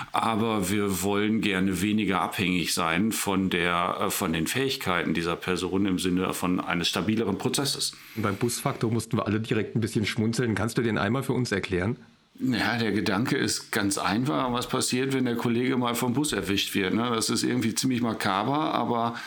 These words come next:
Speaker 1: ähm, zeigt natürlich, wie wichtig Planung in den Unternehmen ist und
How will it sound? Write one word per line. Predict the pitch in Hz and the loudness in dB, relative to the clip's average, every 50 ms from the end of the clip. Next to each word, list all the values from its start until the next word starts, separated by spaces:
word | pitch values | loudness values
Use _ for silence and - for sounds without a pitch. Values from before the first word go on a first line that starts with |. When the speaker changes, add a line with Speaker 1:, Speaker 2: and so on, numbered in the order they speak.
| - - - - - - | -12 -12 -12 -14 -6 -4
Speaker 1:
ähm, | - 127 117 113 110 120 127 - | -2 0 0 0 0 0 0 0
zeigt | - - 107 113 135 - | 0 0 -2 0 0 0
natürlich, | 139 127 - - 131 123 117 - - 101 | 0 0 0 0 0 0 0 0 0 0
wie | 101 92 80 87 | 0 0 0 0
wichtig | 98 123 - - - - 156 147 139 - - - | 0 0 0 -2 -2 -2 -2 -2 -2 -4 -6 -4
Planung | - - 104 90 90 95 101 117 139 147 139 139 139 139 | -2 0 2 2 2 2 2 2 2 0 0 0 0 0
in | 131 123 120 117 | 0 0 2 2
den | 117 113 110 - | 2 0 0 0
Unternehmen | 113 107 101 104 95 104 120 160 196 180 120 95 | 0 0 2 2 2 2 2 2 2 2 2 2
ist | 92 110 131 - - | 0 0 0 0 -2
und | - - 113 110 107 110 110 | 0 0 0 2 2 0 0